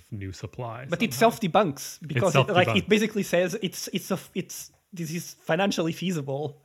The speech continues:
Speaker 2: because the homes will be inter-, incredibly expensive. That's why <laughs> it's
Speaker 1: Yeah.
Speaker 2: a lit-, part of the literal argument for the project.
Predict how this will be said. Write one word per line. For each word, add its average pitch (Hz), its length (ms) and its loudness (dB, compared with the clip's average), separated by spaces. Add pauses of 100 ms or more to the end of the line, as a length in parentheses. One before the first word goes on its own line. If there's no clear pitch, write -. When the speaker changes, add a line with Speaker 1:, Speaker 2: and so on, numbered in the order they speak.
(380)
Speaker 2:
because 185 580 6
the 175 100 0
homes 190 340 2
will 180 100 2
be 190 140 -2
inter-, 185 260 2
incredibly 175 480 2
expensive. 156 600 -2
That's 170 300 -2
why 165 140 4
<laughs> - 40 -4
it's 175 280 4
Speaker 1:
Yeah. 120 180 6
Speaker 2:
a - 60 0
lit-, 208 260 -2
part 190 220 2
of 170 100 0
the 156 80 -4
literal 160 400 -2
argument 170 480 -4
for - 180 -8
the 139 120 -2
project. - 720 -12